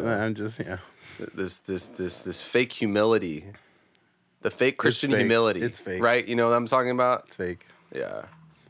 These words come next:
Speaker 2: Okay. Um, man.
Speaker 1: What?
Speaker 2: So,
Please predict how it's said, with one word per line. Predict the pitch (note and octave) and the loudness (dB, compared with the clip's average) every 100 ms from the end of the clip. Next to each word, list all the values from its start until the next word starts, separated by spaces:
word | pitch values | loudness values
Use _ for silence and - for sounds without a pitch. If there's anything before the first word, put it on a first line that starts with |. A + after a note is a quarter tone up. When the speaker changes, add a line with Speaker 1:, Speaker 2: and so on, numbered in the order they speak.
| _ - | _ -4
Speaker 2:
Okay. | A2+ A2+ F#2+ F#2 - - - - - - | 0 2 0 -4 -16 -20 -20 -20 -20 -4
Um, | A#2 A#2 A2 G#2 G2+ _ _ _ _ _ - | 0 2 0 -4 -8 _ _ _ _ _ -8
man. | G#2+ B2 C3 - _ _ _ _ - | -6 -4 -8 -16 _ _ _ _ -6
Speaker 1:
What? | D2+ D2 | -2 0
Speaker 2:
So, | G2+ D#2+ | 0 -2